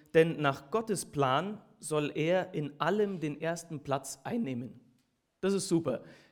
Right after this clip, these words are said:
In Gottes Plan, alles, was Gott sich ausdenkt, geht's um Jesus.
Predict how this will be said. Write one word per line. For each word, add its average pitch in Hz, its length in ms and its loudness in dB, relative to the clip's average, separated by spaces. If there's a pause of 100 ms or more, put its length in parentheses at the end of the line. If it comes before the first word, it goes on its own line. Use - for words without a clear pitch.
(100)
In 175 160 2
Gottes 233 360 2
Plan, 190 360 4
alles, 208 300 4
was 170 240 0
Gott 214 240 -2
sich 175 220 -2
ausdenkt, 214 680 -2 (600)
geht's 147 200 -2
um 156 120 -2
Jesus. 131 560 -2